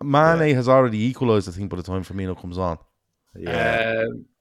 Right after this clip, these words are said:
Speaker 3: yeah,
Speaker 1: He
Speaker 3: he
Speaker 1: sticks
Speaker 3: has, yeah,
Speaker 1: another
Speaker 3: so
Speaker 1: one in the top corner.
Speaker 3: It's, it
Speaker 2: Like,
Speaker 3: does the same
Speaker 2: right
Speaker 3: move again.
Speaker 2: into the top
Speaker 3: Just
Speaker 2: corner. Yeah, the
Speaker 1: Yeah.
Speaker 2: exact
Speaker 3: Same
Speaker 2: same
Speaker 3: move.
Speaker 2: goal.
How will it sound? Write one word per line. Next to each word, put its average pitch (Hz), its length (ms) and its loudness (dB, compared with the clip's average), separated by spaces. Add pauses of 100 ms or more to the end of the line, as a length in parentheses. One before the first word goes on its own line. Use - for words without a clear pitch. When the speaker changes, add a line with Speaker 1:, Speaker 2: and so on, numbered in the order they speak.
(200)
Speaker 3:
yeah, 135 120 4
Speaker 1:
He 117 40 8
Speaker 3:
he 110 40 -2
Speaker 1:
sticks 127 140 6
Speaker 3:
has, 117 120 4
yeah, 113 60 4
Speaker 1:
another 123 140 4
Speaker 3:
so 117 40 4
Speaker 1:
one 107 100 4
in 104 60 2
the 92 100 -6
top 95 260 0
corner. 87 360 0 (720)
Speaker 3:
It's, - 160 -12
it 175 40 2
Speaker 2:
Like, 196 100 2
Speaker 3:
does 190 100 4
the 139 60 0
same 131 200 4
Speaker 2:
right 123 120 8
Speaker 3:
move 131 100 6
again. 127 200 4
Speaker 2:
into 98 160 -6
the 92 100 -2
top 90 180 -2
Speaker 3:
Just 90 100 -6
Speaker 2:
corner. 87 320 -2
Yeah, 95 180 0
the 82 100 -4
Speaker 1:
Yeah. 87 60 -4
Speaker 2:
exact 92 280 2
Speaker 3:
Same 127 240 2
Speaker 2:
same 131 80 2
Speaker 3:
move. 135 100 4
Speaker 2:
goal. - 200 -12